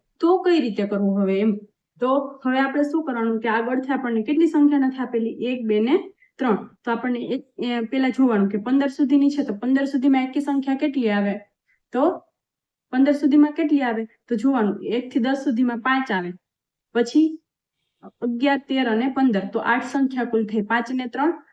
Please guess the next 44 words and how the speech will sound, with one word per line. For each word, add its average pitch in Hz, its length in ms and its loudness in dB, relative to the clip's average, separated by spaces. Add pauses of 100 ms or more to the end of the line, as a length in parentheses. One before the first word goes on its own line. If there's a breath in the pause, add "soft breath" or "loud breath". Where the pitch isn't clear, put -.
(120)
આઠ. 202 240 0 (200)
આઠ 254 200 0
સંખ્યા 262 380 -2
થઈ. 247 340 -4
આઠમાંથી 277 480 0
આગળની 269 380 0
આપણને 254 340 -4
કેટલી 294 260 2
નથી 262 300 0
આપેલી? 208 340 -2
એક, 247 340 -4
બે 214 160 0
ને 254 320 0 (340)
ત્રણ. 214 300 -2 (200)
અહીંયા 214 180 0
એક, 247 300 -2
બે 226 120 0
ને 302 340 -2
ત્રણ 269 120 0
આ 262 240 -2
સંખ્યા 254 340 -2
આપણને 220 440 0 (340)
નથી 277 320 2
આપેલી. 190 360 -2 (340)
તો 269 60 -4
એ 247 220 -2
ત્રણ 285 240 0
સંખ્યાને 269 480 0
આપણે 277 320 -2 (200)
પછી 240 220 -2
બાદ 226 280 0
કરવી 196 180 -2
જો-, 196 180 -4 (260)
પડશે. 202 320 -2 (360)
તો 247 80 -2
આપણે 233 260 -2
અહીંયા 247 260 -4
આઠ 247 240 -2
સંખ્યા 262 380 -2
છે 262 160 -2
તો 208 140 -6
પેલા 233 200 -2
અઠ્યું 233 380 -2
અઠ્યું 294 400 0